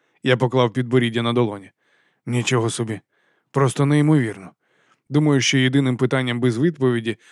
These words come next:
лишилося наступне. Як астрофаги утримують нейтрино всередині?"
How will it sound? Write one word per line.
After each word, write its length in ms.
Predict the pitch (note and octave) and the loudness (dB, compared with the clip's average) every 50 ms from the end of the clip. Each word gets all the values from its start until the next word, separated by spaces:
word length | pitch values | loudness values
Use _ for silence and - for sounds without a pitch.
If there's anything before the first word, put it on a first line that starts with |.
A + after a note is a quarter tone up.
| - - | -18 -4
лишилося 520 | - C#3+ C#3+ - - E3 D3+ D3 C3 - C#3+ | 0 0 0 2 4 4 4 4 2 2 0
наступне. 500 | C#3+ C#3+ - - B2+ A2 - G#2 F#2+ - _ _ _ _ _ _ _ - - | -2 -2 -2 -4 -6 -8 -8 -14 -20 -20 _ _ _ _ _ _ _ -2 4
Як 260 | D#3+ F#3 F3 C3 D3 | 4 4 4 4 0
астрофаги 600 | C3 - - C#3 B2 - G3 F#3 D3 A#2+ C3+ - - | -4 -2 -2 -4 -2 0 0 2 2 2 0 0 0
утримують 540 | C#3+ C3 - D3 D#3+ D3+ C#3+ C3+ B2+ - | -4 -2 0 0 2 2 4 2 2 0
нейтрино 500 | B2+ B2+ B2+ A#2+ A2 - C#3+ D#3 D3 C#3 | 0 0 0 0 0 0 0 0 0 0
всередині?" 580 | B2 B2 - D3+ C#3+ C3+ G#2+ G2+ G#2+ G2+ F2+ | -4 -4 -4 -2 -2 -2 -2 -6 -10 -18 -18